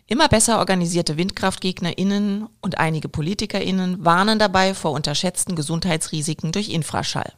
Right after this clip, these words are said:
Darum wollen wir uns heute das Thema einmal näher anschauen. Senden Windkraftanlagen wirklich gefährlichen Infraschall aus? Oder ist es ein Scheinargument, mit dem völlig unbegründet Ängste geschürt werden sollen, um beim Windenergieausbau und der Energiewende Sand ins Getriebe zu streuen?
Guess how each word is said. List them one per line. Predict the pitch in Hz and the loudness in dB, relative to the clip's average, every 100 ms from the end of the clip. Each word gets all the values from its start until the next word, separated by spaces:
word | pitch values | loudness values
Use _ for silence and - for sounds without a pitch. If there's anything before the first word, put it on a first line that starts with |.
| - | -2
Darum | 185 208 240 | 2 4 6
wollen | 214 202 | 6 6
wir | 202 | 4
uns | 196 | 4
heute | 175 180 | 4 4
das | 190 190 | 2 2
Thema | - 160 170 | 2 2 2
einmal | 170 185 196 | 2 2 2
näher | 160 170 175 | 2 0 0
anschauen. | 160 156 151 151 160 156 _ _ | -2 -2 -2 -4 -4 -10 _ _
Senden | 156 175 208 220 214 | 0 2 2 2 2
Windkraftanlagen | 202 196 - 196 - 185 170 175 170 | 2 2 0 0 2 2 2 2 0
wirklich | 208 247 233 | 0 -2 -2
gefährlichen | 220 185 185 180 | 2 2 2 0
Infraschall | - 165 - 180 - 190 | 0 0 2 0 2 2
aus? | - 202 226 - - - - - - | 4 4 4 -2 -6 -18 -16 -10 2
Oder | 202 233 | 4 6
ist | 254 | 4
es | 240 | 2
ein | 208 | 2
Scheinargument, | - 220 254 247 170 170 170 190 262 - - - - | 4 4 2 2 2 2 2 2 0 -6 -14 -20 -6
mit | 185 | 2
dem | 185 202 | 4 4
völlig | 240 262 277 | 4 2 2
unbegründet | 214 220 214 208 196 202 | 4 4 4 2 2 2
Ängste | 196 175 180 190 | 0 -2 0 -2
geschürt | 160 - 214 226 | 0 0 0 0
werden | 220 208 202 | 2 2 2
sollen, | 196 190 190 196 | 4 4 4 2
um | - - | 0 -2
beim | 180 160 165 | 2 2 2
Windenergieausbau | 190 - 190 185 180 - 165 165 170 170 | 0 0 2 2 0 2 2 2 2 2
und | 151 156 | 2 0
der | 135 | -2
Energiewende | 139 143 170 180 160 160 160 | -4 -2 -2 0 0 0 2
Sand | 107 120 - | 2 0 -2
ins | 143 | -4
Getriebe | - - - 143 | -2 -4 -4 -6
zu | 147 180 | -2 0
streuen? | - - 147 - | 0 0 -4 -4